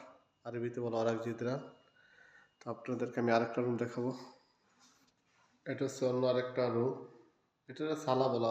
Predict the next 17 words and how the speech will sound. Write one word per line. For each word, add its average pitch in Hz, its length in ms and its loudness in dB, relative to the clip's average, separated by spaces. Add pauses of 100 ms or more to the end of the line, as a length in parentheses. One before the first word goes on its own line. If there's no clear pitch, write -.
হয় 113 160 -2 (1040)
আরবিতে। 120 460 -4 (580)
এই 117 80 -12
যে 120 140 -6
উপরে 139 220 0 (100)
ডেকোরেশনটা 127 540 2
হচ্ছে 127 160 0 (100)
এই 120 140 6
ধরনের, 123 380 6 (1500)
এই 120 220 -4
দেখেন 110 220 -12 (720)
ডেকোরেশন। 113 540 -6 (4000)
প্লাস 120 300 -4 (1700)
এখানে 127 240 2
একটা 127 160 2 (140)
আর্শ 131 160 8 (100)
আছে 131 200 4